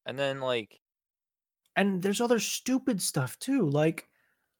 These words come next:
Speaker 2: "Oh, hey, you wanna use a, an M dot two drive because they're good? Well, don't be a normal person, plug your hard drives into the f-,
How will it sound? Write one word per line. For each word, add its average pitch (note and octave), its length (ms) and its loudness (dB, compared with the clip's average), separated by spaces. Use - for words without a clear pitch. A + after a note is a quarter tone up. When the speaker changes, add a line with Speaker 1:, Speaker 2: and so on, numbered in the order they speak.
Speaker 2:
"Oh, B3+ 180 8
hey, A3+ 280 6
you D#3 300 2
wanna G#3 200 4
use F#3+ 400 4
a, D#3+ 600 6
an D#3 80 2
M G3 160 4
dot F#3 180 2
two G3+ 160 2
drive A#3+ 340 2
because C#3+ 440 0
they're C#3 120 6
good? D#3 440 6
Well, A3+ 380 8
don't F3+ 360 8
be A#3 240 10
a A3 40 12
normal B3+ 360 12
person, E3 580 6
plug F#3 260 0
your F3+ 120 2
hard G#3 240 8
drives D#3+ 340 6
into D#3+ 160 2
the D3 120 4
f-, - 120 -8